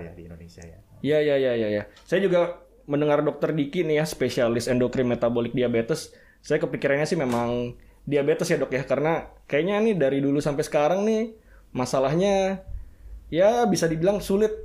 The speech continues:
Speaker 2: tuntas gitu ya, Dok, ya. Nah, sebagai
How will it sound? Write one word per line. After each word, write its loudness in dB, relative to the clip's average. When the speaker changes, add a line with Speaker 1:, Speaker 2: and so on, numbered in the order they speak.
Speaker 2:
tuntas 0
gitu 0
ya, 4
Dok, 2
ya. 0
Nah, 0
sebagai 2